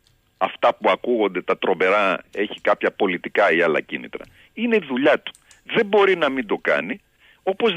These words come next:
δεν μπορεί, προσέξτε, αυτό έχει μεγάλη σημασία για να καταλάβουμε τι παίζεται εδώ, δεν μπορεί ούτε η Βουλή να αρνηθεί να ενημερωθεί. Δη-, δηλαδή δεν είναι στη διακριτική της ευχέρεια, ε, δικαίωμά της να ενημερωθεί να, ή να μην ενημερωθεί,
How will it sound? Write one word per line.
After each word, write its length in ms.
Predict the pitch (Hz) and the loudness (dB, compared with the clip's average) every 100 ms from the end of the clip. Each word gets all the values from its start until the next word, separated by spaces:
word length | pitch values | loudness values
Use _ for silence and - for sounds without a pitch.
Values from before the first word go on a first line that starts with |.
| 170 | 0
δεν 100 | 226 | 2
μπορεί, 280 | 185 175 208 | 2 2 2
προσέξτε, 500 | 160 135 226 - 131 | -2 0 0 0 -2
αυτό 180 | - | 0
έχει 140 | 180 180 | -4 -2
μεγάλη 340 | 135 151 180 | -2 0 0
σημασία 480 | - 123 95 - 85 | 0 -2 -2 0 0
για 140 | 71 73 | 0 -2
να 100 | 69 | -2
καταλάβουμε 640 | 71 69 73 76 64 65 | -4 0 0 0 -2 -14
τι 100 | - | -10
παίζεται 360 | 76 65 62 65 | -6 -6 -6 -8
εδώ, 240 | 64 92 - - - | -4 -6 -6 -20 -16
δεν 200 | - 220 | -4 -2
μπορεί 260 | 202 214 226 | 2 4 2
ούτε 260 | 247 247 | 0 0
η 60 | 226 | 0
Βουλή 360 | 165 170 170 | 2 2 2
να 140 | 139 123 | 2 2
αρνηθεί 580 | 107 104 101 90 120 101 | 2 0 -4 -4 0 0
να 120 | 80 | 0
ενημερωθεί. 560 | 76 71 69 62 - | -4 -6 -6 -6 -6
Δη-, 440 | 67 95 104 - - | -6 -2 0 0 0
δηλαδή 260 | 113 143 | 0 0
δεν 100 | 170 | 0
είναι 80 | 196 | -6
στη 120 | 185 | -4
διακριτική 480 | 160 160 151 123 117 | -2 0 -2 -4 -8
της 180 | 127 - | -6 -2
ευχέρεια, 580 | 107 - 120 101 85 - - - - - - | -2 0 0 2 0 -2 -10 -20 -20 -20 -18
ε, 80 | - | -10
δικαίωμά 540 | 123 113 139 113 117 120 | -6 -2 0 2 2 0
της 180 | 101 | -4
να 80 | 95 | -4
ενημερωθεί 440 | 98 95 92 87 92 | -2 -2 -2 -2 -4
να, 160 | 85 78 | -4 -4
ή 80 | |
να 80 | 90 | -4
μην 160 | 87 82 | -4 -4
ενημερωθεί, 580 | 76 69 65 - 73 | -6 -6 -6 -6 -8